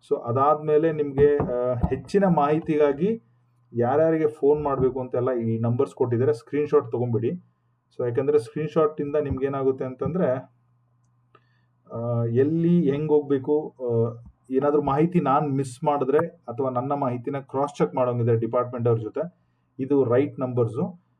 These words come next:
ಆ, ಇದ್ರ ಜೊತೆ, ಆ, ನೀವು ಇದನ್ನ ಮಾತಾಡ್ಬೋದು. So ಇದೆಲ್ಲ ಮಾಹಿತಿ ಪೇಪರಲ್ಲೂ ಕೂಡ ಅಡ್ವರ್ಟೈಸ್ಮೆಂಟ್ ಕೊಟ್ಟಿದ್ದಾರೆ. So ಇದು ಕನಕಪುರ, ಈಗ ನಾನು ಕನಕಪುರ ಲೊಕೇಶನ್ನ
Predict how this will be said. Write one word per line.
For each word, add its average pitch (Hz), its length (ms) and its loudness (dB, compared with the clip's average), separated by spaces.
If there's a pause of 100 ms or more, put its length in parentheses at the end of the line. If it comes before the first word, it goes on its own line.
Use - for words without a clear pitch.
(240)
ಆ, 110 380 -8
ಇದ್ರ 127 220 0
ಜೊತೆ, 131 540 0
ಆ, - 20 2
ನೀವು 117 240 0
ಇದನ್ನ 113 200 -2
ಮಾತಾಡ್ಬೋದು. 92 720 -10 (140)
So 127 140 -2
ಇದೆಲ್ಲ 139 240 2
ಮಾಹಿತಿ 131 520 -2
ಪೇಪರಲ್ಲೂ 135 480 0
ಕೂಡ 135 160 0
ಅಡ್ವರ್ಟೈಸ್ಮೆಂಟ್ 120 500 -2
ಕೊಟ್ಟಿದ್ದಾರೆ. 117 480 -4 (200)
So 117 160 -4
ಇದು 117 120 -2
ಕನಕಪುರ, 120 480 -6 (680)
ಈಗ 117 140 -2
ನಾನು 117 280 2
ಕನಕಪುರ 123 500 -4
ಲೊಕೇಶನ್ನ 131 560 -2